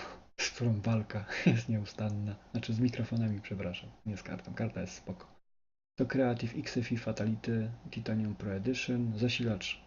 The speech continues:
który to wszystko ciągnie. Mm, to Cooler Master R S osiemset pięćdziesiąt E S B, jak widzisz, osiemset pięćdziesiąt watów. System operacyjny to Microsoft Windows osiem w wersji sześćdziesiąt cztery bity, oczywiście w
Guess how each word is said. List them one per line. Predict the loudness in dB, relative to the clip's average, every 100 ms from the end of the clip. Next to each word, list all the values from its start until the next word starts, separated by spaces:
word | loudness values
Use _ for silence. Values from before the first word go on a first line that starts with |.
| -16
który | -4 -2
to | 0
wszystko | -2 -4 -2
ciągnie. | -2 2 4 4 2 -2 -4 -16 -20 _ _ _ _ _
Mm, | 2 4 4
to | 2
Cooler | 4 6 6
Master | 6 4 2 0 2
R | 0
S | 0
osiemset | 0 0 0 0
pięćdziesiąt | 0 0 2 0 0
E | -2
S | 0 -2 -2
B, | -2 -2
jak | -2 -4
widzisz, | -4 -4 -4 -4
osiemset | -4 -4 -6
pięćdziesiąt | -4 -4 -2 0
watów. | 0 2 -2 -4 -12 -20 _ _ -8
System | 2 4
operacyjny | 4 2 0 0 0
to | 2 0
Microsoft | 0 -2 -6 -6 -2
Windows | 0 2 0 -4 -10 -16 _ _
osiem | -4 -2 -2 -2 -2 -2 -6 -8
w | -6
wersji | -4 -4 -6
sześćdziesiąt | -6 -4 -4
cztery | -6 -4 -4
bity, | -4 -4
oczywiście | -4 -4 -6 -6 -8 -6 -4 -4 -4
w | -6 -6 -4 -4 -4 -4 -6